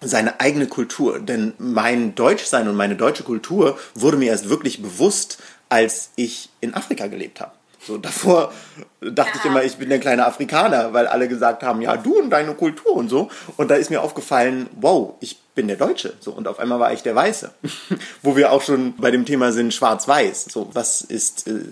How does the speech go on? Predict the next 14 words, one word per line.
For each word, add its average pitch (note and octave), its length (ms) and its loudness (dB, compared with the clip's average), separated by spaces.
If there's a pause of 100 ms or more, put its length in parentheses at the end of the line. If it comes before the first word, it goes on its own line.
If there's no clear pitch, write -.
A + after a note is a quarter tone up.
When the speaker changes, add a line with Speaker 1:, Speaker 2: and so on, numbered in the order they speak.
Speaker 1:
hinter C3+ 540 2 (240)
diesen A2 240 0
Bezeichnungen? - 840 -2
Denn A#2 200 0
es A2+ 200 -4
ist - 220 -6
hinter C3+ 180 -2
diesen G#2+ 200 -2
Bezeichnungen B2+ 440 0
keine A2 440 0
Hautfarbe, D3+ 720 2 (280)
sondern A#2+ 580 2 (200)
eine A2 140 0
Erfahrung. A2 680 -2